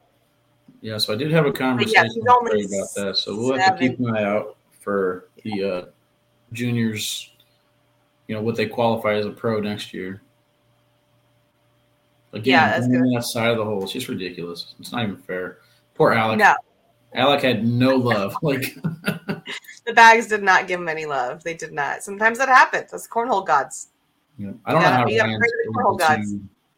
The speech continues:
Speaker 1: I don't know how Ryan's able to double clutch and then refocus and hit not only that shot, but then this one here. Look at this. Ryan sees room
Speaker 2: I
Speaker 1: here
Speaker 2: remember
Speaker 1: somewhere.
Speaker 2: this. Yep. I don't know. Yeah. I, I don't, I, I wouldn't have thought anything would have even fallen.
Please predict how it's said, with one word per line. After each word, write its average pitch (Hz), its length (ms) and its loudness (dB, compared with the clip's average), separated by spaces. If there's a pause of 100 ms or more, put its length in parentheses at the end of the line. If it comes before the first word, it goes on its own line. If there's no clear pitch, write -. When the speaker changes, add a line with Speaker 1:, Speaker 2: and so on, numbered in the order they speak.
(260)
Speaker 1:
I 131 60 -4
don't 165 80 2
know 151 60 6
how 151 140 6
Ryan's 123 300 2
able 110 240 -2
to 85 80 -10
double 110 240 -4
clutch 107 460 -6
and 113 100 -6
then 104 160 -6
refocus 113 800 -4
and 110 120 -8
hit 113 200 -4
not 117 180 -2
only 117 200 -2
that 110 260 -4
shot, 143 260 -4
but 107 100 -8
then 113 200 -4
this 127 180 -4
one 147 140 -4
here. 113 120 -4
Look 156 140 -4
at 95 160 -6
this. - 200 -20 (1040)
Ryan 220 360 6
sees 175 340 2
room 143 280 2
Speaker 2:
I 214 60 8
Speaker 1:
here 226 80 6
Speaker 2:
remember 214 240 2
Speaker 1:
somewhere. 175 220 -2
Speaker 2:
this. - 200 -20 (100)
Yep. 190 320 -4 (800)
I 208 100 8
don't 226 120 6
know. 196 160 2
Yeah. 180 240 0 (120)
I, 175 220 -8 (680)
I 185 80 -2
don't, 190 140 -8
I, 233 400 6
I - 40 -4
wouldn't 277 220 -2
have 285 80 2
thought 269 140 6
anything 262 300 -4
would 247 100 0
have 240 80 -8
even 240 220 -6
fallen. 254 520 6